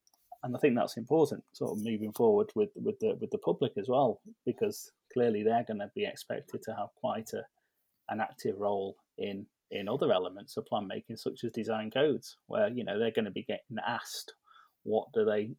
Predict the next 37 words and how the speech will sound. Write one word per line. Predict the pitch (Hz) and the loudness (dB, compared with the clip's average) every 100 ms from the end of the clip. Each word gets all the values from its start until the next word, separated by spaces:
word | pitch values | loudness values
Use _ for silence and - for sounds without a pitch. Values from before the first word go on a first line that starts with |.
| 131 | -14
view | 110 110 123 110 - _ - | -6 2 4 2 -4 _ -18
to | |
be | 107 104 | -8 -8
sort | - 110 | -2 -2
of | 98 | -2
the, | 104 104 135 | -4 -8 -12
the | 110 - | -12 -2
popular | 117 - 107 104 | -4 -2 -4 -4
and | 110 | -6
characteristic | - 110 - - 110 - 113 | -4 -4 -4 -8 -6 -6 -2
elements | 107 107 110 113 - | 0 0 -4 -6 -10
of | 110 | -4
their | 113 113 113 _ _ | -2 -4 -6 _ _
community, | - 110 147 175 139 - 131 - - | -2 2 4 2 2 0 0 -2 -14
<laughs> | 185 175 165 107 - | -14 -14 -16 -14 -4
you | 123 | 2
know, | 123 113 | 2 2
and | 110 | 2
it, | - 113 | 0 -2
and | 110 | -4
it | 110 | -2
begs | 131 127 - | 0 0 -2
the | |
question, | 113 123 127 - 110 | 0 2 0 -4 -6
and | 101 | -4
if | 107 117 | -4 -2
you | |
don't | 117 131 120 | 0 0 0
get | 107 - | -2 -2
enough | 110 110 _ | -6 -6 _
buy-in | 110 110 113 101 | -4 -2 -6 -6
or, | 95 92 90 92 - _ - | -4 -2 0 -2 -4 _ -6
or | 98 101 | -6 -6
involvement | 101 101 147 - 104 - | -2 4 6 4 -4 -8
from | 110 - | -12 -8
communities | 110 104 98 - 104 - - _ _ | -8 -6 -10 -10 -12 -12 -20 _ _
in | 101 95 | -14 -14